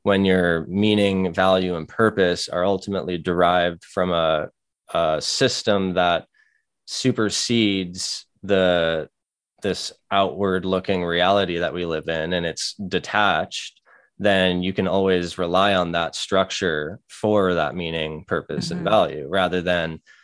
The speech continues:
Speaker 1: if it's, you know, my desire is to, uh, get this position at this job, and then you attempt to do it and it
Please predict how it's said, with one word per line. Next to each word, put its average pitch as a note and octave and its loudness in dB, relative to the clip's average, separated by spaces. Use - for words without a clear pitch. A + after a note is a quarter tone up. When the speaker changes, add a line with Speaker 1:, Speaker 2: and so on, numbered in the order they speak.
Speaker 1:
if F#2 -4
it's, - -4
you G#2 0
know, D#2 -4
my F#2 2
desire G2+ 4
is F#2 -2
to, E2+ -2
uh, C#2 -4
get F#2 0
this G#2 0
position F2+ 0
at F2 0
this F2+ -4
job, E2+ 0
and G2 0
then E2+ 0
you F2 -4
attempt F2 -4
to F#2 -2
do F#2 2
it F2 2
and F2+ -2
it E2+ -6